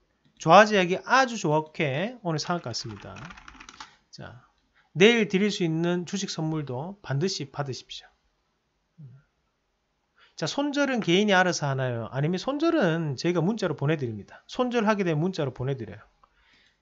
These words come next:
어. 손절은 목표가를 달성하면 워밴드의 알림을 확인하시면 되는데 손절은,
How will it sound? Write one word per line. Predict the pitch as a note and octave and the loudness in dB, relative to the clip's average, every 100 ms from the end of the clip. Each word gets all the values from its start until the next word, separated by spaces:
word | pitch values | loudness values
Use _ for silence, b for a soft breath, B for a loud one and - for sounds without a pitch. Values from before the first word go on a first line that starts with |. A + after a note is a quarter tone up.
| _ | _
어. | C#3 B2+ B2+ _ _ _ _ _ _ _ | -20 -20 -20 _ _ _ _ _ _ _
손절은 | - D4 D4+ C#4+ C#4+ C#4 C4 G3+ D#3+ | -4 -2 0 2 4 4 4 2 4
목표가를 | A3+ C4+ D#4 A#3+ F#3+ E3 | 4 4 2 4 4 4
달성하면 | E3 F#3 E3+ D3+ D3+ D#3+ | 2 2 0 0 2 0
워밴드의 | B2+ D3 D3 G#3+ G#3 F#3 D#3+ D3+ D3+ D#3 | 2 2 4 2 2 2 2 2 2 2
알림을 | D3 E3+ A#3 G#3+ | 2 2 4 0
확인하시면 | - F#3 F3 D3 E3 C#3+ | 0 0 2 2 0 -4
되는데 | A#2 A2+ A#2+ D3+ F#2+ - B B | -6 -8 -6 -6 -6 -14 B B
손절은, | B - C#4 C4+ C4+ G3 D3 C3+ | B -6 -4 2 2 4 2 -2